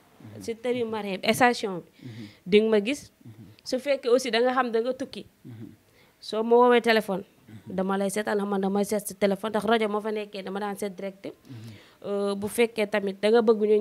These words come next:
ñaanal la, boo wootee samay numéro, incha Allah, dan lay ñaanal. boo nekk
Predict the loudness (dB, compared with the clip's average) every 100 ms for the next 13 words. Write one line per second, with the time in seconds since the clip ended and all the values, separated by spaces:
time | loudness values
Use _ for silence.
0 | 4 2 2 0 -4 -8 -16 -18 -18 -20
1 | _ _ -6 6 8 10 10 6 2 -2
2 | -4 -8 -6 4 10 10 10 4 0 -2
3 | -2 0 0 0 -2 -4 -10 _ _ -20
4 | 2 8 8 10 8 6 2 0 -2 -6
5 | _ -20 -8 0 2 4 2 0